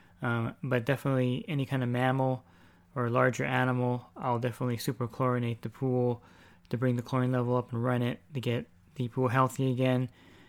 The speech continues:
And sometimes the customer will call you in the middle of the week telling you, "Hey, there's a gopher in my pool." And so what do you do at that point? Well, if they're a regular customer and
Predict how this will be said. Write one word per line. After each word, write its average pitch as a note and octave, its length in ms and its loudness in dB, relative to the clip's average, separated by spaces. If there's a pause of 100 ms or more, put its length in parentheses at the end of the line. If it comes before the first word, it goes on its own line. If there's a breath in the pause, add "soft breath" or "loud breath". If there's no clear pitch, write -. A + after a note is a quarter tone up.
(180 soft breath)
And B2+ 320 -2
sometimes D3 440 2
the C3 80 -4
customer C3 720 0 (340 soft breath)
will C3 80 0
call C#3+ 240 8
you C3+ 160 2
in B2+ 80 0
the C3+ 60 2
middle C#3+ 140 4
of C3 40 4
the C3 80 2
week C3+ 260 2
telling C3+ 300 2
you, C3 200 0
"Hey, D#3+ 220 8
there's D3 280 4
a B2+ 200 0
gopher D3+ 380 6
in C3 80 0
my A#2 160 0
pool." B2 480 -2 (460 soft breath)
And A#2+ 260 0
so C3+ 140 -2
what C#3 100 6
do C#3 80 2
you C3+ 80 0
do C#3+ 140 6
at C3+ 100 4
that C#3 220 2
point? C#3+ 260 0
Well, C3 300 2
if F#3 240 -6
they're D3+ 180 6
a C#3+ 60 4
regular D#3+ 340 6
customer C#3+ 460 0
and B2+ 160 -4